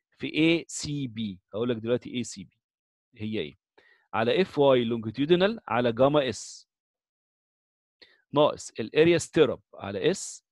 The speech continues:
في البريمتر اللي هو بي اتش في اف واي ستيرب على اف واي لونجيتيودنال. الفاي، آه، آه، الأول بس نشوف ال اي سي بي عشان ما نعديهاش، هي بي في تي، مش ال بي وان في تي وان، لا،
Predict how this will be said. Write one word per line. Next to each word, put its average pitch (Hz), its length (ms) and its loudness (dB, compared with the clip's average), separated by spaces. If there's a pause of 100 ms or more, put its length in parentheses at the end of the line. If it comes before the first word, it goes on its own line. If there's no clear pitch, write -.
(140)
في - 80 -8
البريمتر 165 800 0
اللي 101 140 -10
هو 95 40 -8
بي 143 220 -6
اتش - 260 -10
في - 160 -4
اف - 160 -8
واي 143 180 4
ستيرب 143 420 0 (560)
على 123 300 0
اف - 200 -10
واي 127 400 0 (320)
لونجيتيودنال. 107 580 -10 (1900)
الفاي، 160 580 2 (140)
آه، 120 120 2
آه، 120 240 2
الأول 131 240 2
بس 131 180 0
نشوف 127 160 -10
ال 127 120 -4
اي 127 120 0
سي 131 200 -6
بي 147 320 -8 (440)
عشان 87 320 -12
ما 107 80 -10
نعديهاش، 101 600 -4 (240)
هي 147 360 4
بي 135 240 -4
في - 100 -8
تي، 98 260 -12 (720)
مش - 160 -8
ال 110 80 -6
بي 123 140 2
وان 139 120 4
في - 120 -10
تي 143 140 0
وان، 135 280 2 (140)
لا، - 180 -2